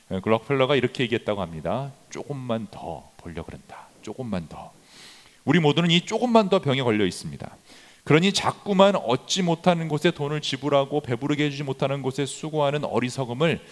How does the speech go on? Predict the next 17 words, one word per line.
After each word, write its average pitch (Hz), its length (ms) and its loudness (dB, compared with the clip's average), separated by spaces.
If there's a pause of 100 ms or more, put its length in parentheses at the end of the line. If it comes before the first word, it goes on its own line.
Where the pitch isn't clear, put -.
(200)
이 113 100 -2
조금만 202 560 0
더 196 140 4
채울 208 260 0
수 - 180 -6
있을까에 170 800 0
빠져서 151 720 0 (380)
고통받고 117 920 -4
있다라는 85 800 -4
것입니다. - 520 -14 (140)
이 113 120 -4
세상 113 320 0
그 107 100 0
어떤 120 340 0
것으로도 104 640 -4 (380)
우리의 143 240 2
갈증을 117 720 -2